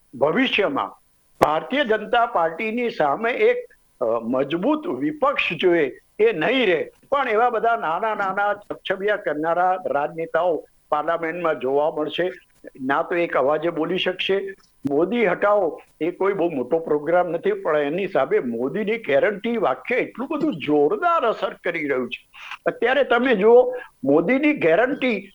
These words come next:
અ, જાણે ભારતીય જનતા પાર્ટી વિશ્વની સૌથી મોટી રાજકીય પાર્ટી છે, પણ બીજા કોઈ છે જ નહીં, એક જ છે અને તે મોદી, અને આ સ્થાપિત થઈ ગયું છે.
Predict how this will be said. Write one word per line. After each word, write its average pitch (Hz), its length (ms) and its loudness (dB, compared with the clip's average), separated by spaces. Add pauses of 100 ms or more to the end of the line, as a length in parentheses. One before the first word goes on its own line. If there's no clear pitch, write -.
(160)
અ, - 200 -6 (180)
જાણે 120 300 0
ભારતીય 160 460 -2
જનતા 160 320 0
પાર્ટી 147 440 -2 (320)
વિશ્વની 175 500 -2
સૌથી 151 300 -2
મોટી 165 380 -2
રાજકીય 151 380 0
પાર્ટી 180 400 -2
છે, 226 120 0
પણ 247 180 -4
બીજા 185 280 0
કોઈ 240 220 0
છે 202 320 0
જ 277 140 -2
નહીં, 214 320 0 (200)
એક 240 220 2
જ 302 160 0 (100)
છે 175 340 -2 (180)
અને 214 220 0
તે 233 160 2
મોદી, 170 540 -2 (220)
અને 202 140 0
આ 220 320 -2
સ્થાપિત 190 580 -4
થઈ 151 120 0
ગયું 131 220 -2
છે. - 200 -10